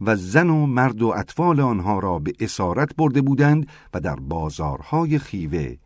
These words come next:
می‌فروختند. عباس میرزا پس از مذاکراتی که به نتیجهٔ قاطعی منتهی نشد، شروع به حمله کرد و سرخس را متصرف شد. ترکمنها را قتل عام کرد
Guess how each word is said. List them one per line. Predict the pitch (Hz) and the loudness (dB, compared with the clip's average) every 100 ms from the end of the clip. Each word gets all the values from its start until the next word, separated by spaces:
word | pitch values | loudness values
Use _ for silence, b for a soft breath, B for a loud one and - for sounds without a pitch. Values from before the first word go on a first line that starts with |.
| _ | _
می‌فروختند. | 131 135 - 71 65 - - _ _ _ _ _ _ _ | 4 4 4 -8 -10 -14 -20 _ _ _ _ _ _ _
عباس | 80 73 69 87 - 104 | -6 -4 -2 -4 -4 0
میرزا | 113 110 147 151 139 b b | 2 4 6 6 0 b b
پس | 123 - | -2 2
از | 143 117 | 2 4
مذاکراتی | 123 113 120 113 127 151 147 | 0 4 4 4 2 4 2
که | 135 135 | 0 2
به | 123 | 2
نتیجهٔ | 120 107 107 127 123 | 2 -2 -2 2 2
قاطعی | - 110 110 - 175 101 | 2 2 2 4 4 4
منتهی | 82 76 73 73 71 | 0 -4 -6 -6 -4
نشد، | 82 - 139 127 104 B B | -4 2 4 4 0 B B
شروع | - 117 117 139 | -4 0 4 4
به | 107 | 4
حمله | 95 92 78 82 | 0 -2 -2 -2
کرد | 123 143 156 139 B B - | 2 4 4 0 B B -4
و | 101 | -4
سرخس | - 98 104 131 - - | -2 -2 0 -2 -4 -2
را | 113 107 | 2 2
متصرف | 98 98 110 - 117 135 120 | 2 -2 -2 0 0 2 2
شد. | - 120 - _ _ _ _ _ _ - | 0 -14 -16 _ _ _ _ _ _ -8
ترکمنها | 90 76 104 107 90 120 | -8 -2 0 0 2 2
را | 110 98 | 4 2
قتل | - 95 - | 0 -6 -4
عام | 76 143 139 | 0 2 4
کرد | 127 113 113 98 | 4 2 2 -2